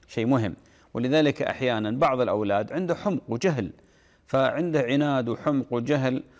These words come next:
وما عنده س-، يعني ما عنده مشكلة لو يخرب ال-، الأمور ويفسد ال-، يقطع الأرحام، ما عنده مشكلة. لكن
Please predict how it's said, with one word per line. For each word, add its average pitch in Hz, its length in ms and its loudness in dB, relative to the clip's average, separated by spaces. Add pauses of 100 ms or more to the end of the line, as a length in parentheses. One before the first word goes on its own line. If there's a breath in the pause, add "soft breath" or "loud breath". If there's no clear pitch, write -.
(200 loud breath)
وما 160 280 0
عنده 160 500 0
س-، - 140 -10
يعني 131 420 0
ما 156 120 2
عنده 165 220 0
مشكلة 160 400 -2
لو 139 120 2
يخرب 143 480 0
ال-، 123 220 0
الأمور 127 720 0
ويفسد 117 760 -2
ال-، 117 360 2 (360 loud breath)
يقطع 139 380 0
الأرحام، 127 460 0
ما 175 120 0
عنده 135 220 2
مشكلة. - 380 -6
لكن 135 440 0